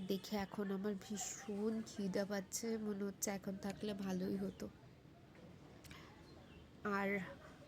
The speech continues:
আহ, কীরকম, মানে আপনাদেরকে মনে হচ্ছে যে কেমন হয়েছে খিচুড়িটা?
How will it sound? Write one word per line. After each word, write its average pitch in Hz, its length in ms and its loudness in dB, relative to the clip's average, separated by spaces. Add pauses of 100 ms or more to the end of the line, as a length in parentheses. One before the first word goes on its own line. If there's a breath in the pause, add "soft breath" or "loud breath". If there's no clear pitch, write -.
(260)
আহ, 101 200 6 (180)
কীরকম, 220 440 8 (140)
মানে 208 340 6
আপনাদেরকে 220 640 8
মনে 202 280 6
হচ্ছে 202 320 4
যে 196 100 6
কেমন 202 320 6
হয়েছে 214 260 8
খিচুড়িটা? 196 560 2